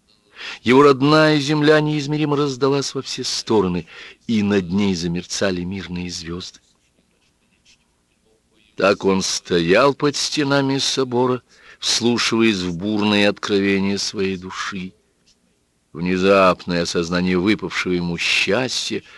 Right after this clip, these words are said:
окатило его стремительной волной. Эрнст с торжествующим воплем подхватил Элизабет на руки и бросился в темноту.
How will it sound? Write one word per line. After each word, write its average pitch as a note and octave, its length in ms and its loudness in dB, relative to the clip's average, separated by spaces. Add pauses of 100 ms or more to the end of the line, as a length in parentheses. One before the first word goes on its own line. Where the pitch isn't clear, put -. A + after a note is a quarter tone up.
(240)
окатило G2+ 720 0
его D#3 240 0
стремительной C3 640 -6
волной. G#2 480 0 (540)
Эрнст A2 720 2
с - 200 -4
торжествующим E3+ 1040 2
воплем F#2+ 480 0
подхватил F3+ 760 2
Элизабет F3 600 0
на D3 180 2
руки G#2 320 -8 (240)
и A#2+ 180 -4
бросился G#2 800 0
в - 80 -8
темноту. F2 600 -8